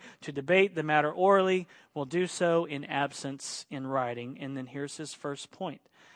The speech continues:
"When our Lord and Master Jesus Christ said, 'Repent,' he called for the entire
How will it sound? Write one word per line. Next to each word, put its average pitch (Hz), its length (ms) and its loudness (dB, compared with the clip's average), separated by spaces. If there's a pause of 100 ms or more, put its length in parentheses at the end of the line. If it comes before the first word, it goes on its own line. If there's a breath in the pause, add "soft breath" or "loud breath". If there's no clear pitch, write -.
(260 soft breath)
"When 156 260 0
our 151 320 4
Lord 175 380 4
and 156 240 -6
Master 151 460 -2
Jesus 139 460 -6
Christ 139 580 -2
said, 135 540 -4
'Repent,' 135 800 -6 (420 soft breath)
he 185 200 -4
called 165 560 2 (220 soft breath)
for 160 220 -4
the 160 260 -4
entire 147 880 2